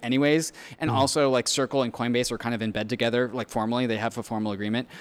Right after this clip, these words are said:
Speaker 2: Yeah.
Speaker 1: Uh, and so, like, there's not additional risks here. Uh, another community question,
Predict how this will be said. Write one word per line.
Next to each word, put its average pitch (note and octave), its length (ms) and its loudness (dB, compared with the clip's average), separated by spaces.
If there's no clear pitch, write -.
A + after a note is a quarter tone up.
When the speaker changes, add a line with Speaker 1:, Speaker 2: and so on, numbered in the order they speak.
Speaker 2:
Yeah. A2 180 2
Speaker 1:
Uh, A2 80 0
and A2+ 100 -10
so, C#3 100 -2
like, B2+ 140 2
there's C3 140 -2
not C#3 200 2
additional A#2+ 520 -2
risks - 380 -4
here. D3+ 240 6
Uh, B2 300 4
another E3 280 4
community D3+ 420 4
question, C#3 500 0